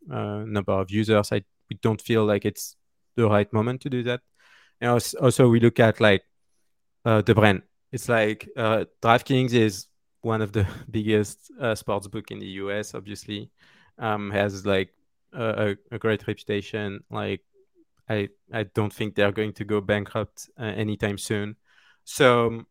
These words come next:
yeah, uh, it's like now they're doing N F T fantasy sports.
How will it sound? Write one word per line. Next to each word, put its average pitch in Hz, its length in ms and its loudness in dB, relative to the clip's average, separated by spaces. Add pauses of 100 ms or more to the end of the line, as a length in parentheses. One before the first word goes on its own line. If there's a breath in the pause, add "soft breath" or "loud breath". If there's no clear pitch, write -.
(440)
yeah, 131 440 2
uh, 101 60 0
it's 117 260 -4
like 120 400 -6 (280)
now 131 300 0
they're 127 200 4
doing 127 340 -2
N 123 100 0
F 123 120 -4
T 127 120 -8
fantasy 127 360 -6
sports. - 580 0